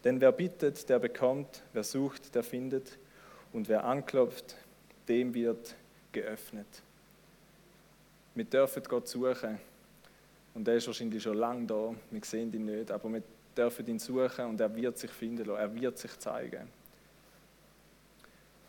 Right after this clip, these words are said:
Und ich will beten, dass das passiert <clears throat> in unserem Leben. Dort, wo du vielleicht gerade dran bist, wo du merkst,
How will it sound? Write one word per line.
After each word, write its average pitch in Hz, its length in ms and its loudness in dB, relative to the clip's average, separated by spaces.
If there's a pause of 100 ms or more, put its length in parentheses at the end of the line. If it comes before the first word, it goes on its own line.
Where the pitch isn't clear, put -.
(380)
Und 117 340 -6 (1300)
ich 127 60 -6
will 123 100 2
beten, 147 640 0 (680)
dass - 140 -6
das 123 220 4
passiert 139 640 0 (240)
<clears throat> 139 400 -2
in 135 80 0
unserem 120 260 0
Leben. 123 300 2 (1400)
Dort, 135 200 6
wo 131 60 0
du 139 260 2
vielleicht 131 440 -2 (240)
gerade 117 160 2
dran 117 280 -2
bist, 120 320 -8 (300)
wo 117 80 -4
du 120 160 -2
merkst, 120 560 0